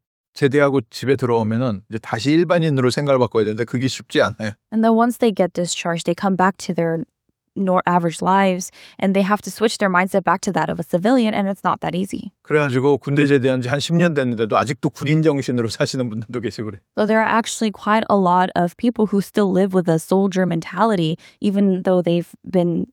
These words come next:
Speaker 2: discharged for ten years.
Speaker 1: 우리가 예전에는요, 하나님 없이 살았습니다.
Speaker 2: In the past, we lived without God.
Speaker 1: 그런데 이제는 하나님 안으로 들어왔습니다.
Speaker 2: But now we have entered into God.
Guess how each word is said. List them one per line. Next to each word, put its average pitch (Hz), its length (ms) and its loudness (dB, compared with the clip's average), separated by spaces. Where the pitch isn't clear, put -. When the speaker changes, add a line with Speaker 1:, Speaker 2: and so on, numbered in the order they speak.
Speaker 2:
discharged 175 420 0
for 160 260 0
ten 180 220 -2
years. - 400 -6
Speaker 1:
우리가 135 240 2
예전에는요, 127 800 0
하나님 160 360 -2
없이 - 260 -6
살았습니다. 90 680 -8
Speaker 2:
In 208 80 4
the 202 100 2
past, 226 340 0
we 240 140 2
lived 233 240 0
without 196 320 0
God. 180 340 -2
Speaker 1:
그런데 139 380 2
이제는 143 400 -2
하나님 202 460 0
안으로 127 340 -2
들어왔습니다. - 460 -8
Speaker 2:
But 214 80 0
now 240 220 2
we 220 160 -2
have 226 160 0
entered 226 420 -2
into 220 300 0
God. - 340 -4